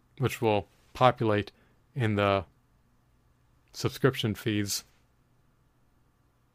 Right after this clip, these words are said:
of hundreds of millions of your followers, if you have hundreds of millions of followers as a renowned, illustrious, prolific influencer.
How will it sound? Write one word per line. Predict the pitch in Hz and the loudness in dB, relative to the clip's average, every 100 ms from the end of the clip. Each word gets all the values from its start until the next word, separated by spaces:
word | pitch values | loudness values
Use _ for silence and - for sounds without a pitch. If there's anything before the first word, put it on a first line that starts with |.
| _ _ _ _ - | _ _ _ _ -6
of | 120 | -6
hundreds | - 120 110 - | 2 2 2 0
of | |
millions | 104 110 107 101 | -2 -2 -2 -4
of | - - | -6 -6
your | 104 | -6
followers, | - 117 113 101 101 101 - _ _ _ | -2 0 2 0 0 -4 -8 _ _ _
if | 107 | -8
you | 107 | -4
have | 95 107 104 | 2 2 0
hundreds | 120 107 98 | -4 -4 -4
of | 107 | -6
millions | 101 101 101 101 - - _ - | -4 -4 -4 -6 -10 -16 _ -16
of | 101 | -12
followers | - 113 107 101 98 - - _ _ _ | -2 0 2 0 -2 -6 -14 _ _ _
as | 123 98 | -6 -2
a | |
renowned, | 101 101 101 101 101 - _ _ _ _ _ - | -2 0 2 0 -2 -8 _ _ _ _ _ -6
illustrious, | 107 104 98 - 110 101 98 - _ _ _ _ _ _ _ _ _ _ _ _ _ _ _ _ _ _ _ _ _ _ _ _ | 0 0 0 -4 -4 -2 -4 -10 _ _ _ _ _ _ _ _ _ _ _ _ _ _ _ _ _ _ _ _ _ _ _ _
prolific | - 101 104 110 101 - _ _ _ _ _ _ _ _ _ - | -2 0 0 -2 -4 -10 _ _ _ _ _ _ _ _ _ -6
influencer. | 120 107 113 101 95 104 98 | -4 -2 -2 -2 -2 -2 -4